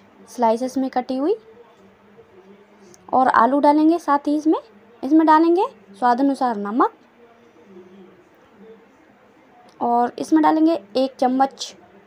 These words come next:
red chili powder और दो बारीक कटी हुई मिर्च डालेंगे हरी वाली, थोड़ा सा धनिया डालेंगे बारीक कटा हुआ। सारी चीज़ों को अच्छे से mix करेंगे।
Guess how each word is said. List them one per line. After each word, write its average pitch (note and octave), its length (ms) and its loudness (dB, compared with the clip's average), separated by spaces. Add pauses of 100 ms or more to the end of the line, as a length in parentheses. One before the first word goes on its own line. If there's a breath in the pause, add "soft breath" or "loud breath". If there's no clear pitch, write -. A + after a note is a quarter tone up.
(140)
red A3 240 0
chili A#3+ 240 -6
powder B3 400 0 (420)
और B3 320 4
दो D#4+ 440 0
बारीक B3 360 0
कटी B3 200 -4
हुई B3+ 160 -4
मिर्च A3+ 280 -6
डालेंगे A#3 340 -4
हरी A3+ 240 -6
वाली, C4+ 240 0 (520 soft breath)
थोड़ा D4+ 200 2
सा D#4+ 140 -2
धनिया C4+ 280 -2
डालेंगे C4 340 0
बारीक A3+ 340 -6
कटा A3 200 -6
हुआ। C4 220 -4 (640 soft breath)
सारी E4 200 0
चीज़ों F4 260 -2
को E4+ 100 -4
अच्छे D#4 240 -4
से D4 120 -2
mix C4 280 -6
करेंगे। A#3 380 -4